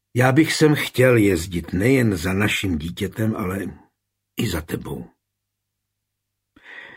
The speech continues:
Myslím, že tohle si musíte vyřídit mezi čtyřma očima, zabručel rozpačitě Mateo a zamířil ke dveřím. Při odchodu dodal, "Milé děvče,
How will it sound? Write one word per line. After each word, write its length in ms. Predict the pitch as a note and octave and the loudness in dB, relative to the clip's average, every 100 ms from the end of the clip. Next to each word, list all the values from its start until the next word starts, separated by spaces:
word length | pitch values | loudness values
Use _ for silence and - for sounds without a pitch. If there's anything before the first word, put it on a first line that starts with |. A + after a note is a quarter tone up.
| - _ _ _ _ - | -20 _ _ _ _ 0
Myslím, 420 | C#3 D3 D#3 D#3+ | 2 4 4 6
že 120 | C#3 B2+ | 6 4
tohle 380 | - D3 D3+ | 4 4 4
si 200 | D3 - | 4 2
musíte 680 | B2 B2+ B2+ - C3 C3 C3+ | 2 2 0 -2 -2 0 0
vyřídit 640 | A2 A#2 A#2 A#2+ A2+ G#2+ G#2+ | 2 2 2 0 -2 -2 0
mezi 280 | A#2 G#2+ | 0 0
čtyřma 480 | - - A#2 A#2 G#2+ | -4 -2 0 0 0
očima, 760 | F#2+ E2+ - F#2+ F2+ E2+ E2 - _ _ - | -2 -2 -2 -2 -2 -4 -6 -10 _ _ -10
zabručel 540 | E2 F#2+ G2 - G2+ | -6 -4 -4 -2 -2
rozpačitě 640 | F#2 G2 - G2+ G#2 - E2 | -2 -4 -6 -8 -8 -6 -6
Mateo 500 | F#2 F#2 G2+ G2+ G#2 - - - | -6 -4 -4 -2 -4 -8 -16 -8
a 100 | - | -4
zamířil 540 | E2+ F#2 F2 E2+ F2 E2+ | 0 0 0 -2 -4 -4
ke 140 | E2 | -6
dveřím. 600 | D#2 E2 - D#2+ E2 E2+ - _ _ _ - | -6 -8 -8 -10 -12 -14 -18 _ _ _ -8
Při 160 | - | -4
odchodu 440 | - - - F#2 E2 | -4 -6 -8 -6 -6
dodal, 460 | F#2 F#2 F#2+ F#2 - _ _ _ _ _ _ _ _ - | -6 -6 -6 -6 -10 _ _ _ _ _ _ _ _ 0
"Milé 280 | C3 E3 D#3 | 4 6 6
děvče, 640 | A#2+ D3+ - - E2+ C2 | 4 2 0 -2 -2 -4